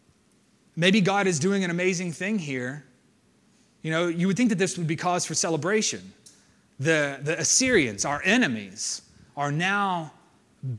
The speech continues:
pleading to our God who established us, and, and they're asking him for forgiveness for all these horrible things that he had,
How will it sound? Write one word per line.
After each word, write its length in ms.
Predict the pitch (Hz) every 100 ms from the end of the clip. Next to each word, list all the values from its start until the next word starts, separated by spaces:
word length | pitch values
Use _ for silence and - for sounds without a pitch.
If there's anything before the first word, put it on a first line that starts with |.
| -
pleading 560 | - 202 240 214 139 120
to 120 | 160
our 320 | 143 180 180
God 600 | 143 175 220 117 95 101 - _ _ _ _ _ _ _
who 160 | - 156
established 680 | 135 - 208 226 156 120 -
us, 460 | 117 107 - - - _ _ _ _ _ _ _ _ _ -
and, 220 | 165 160
and 180 | 156 156
they're 80 | 151
asking 480 | 160 214 214 170
him 80 | 151
for 140 | 139 131
forgiveness 500 | 131 127 226 156 -
for 100 | 170
all 80 |
these 160 | 185 175
horrible 360 | - 269 226 185
things 260 | 208 214
that 100 | 165
he 100 | 139
had, 300 | 120 117 123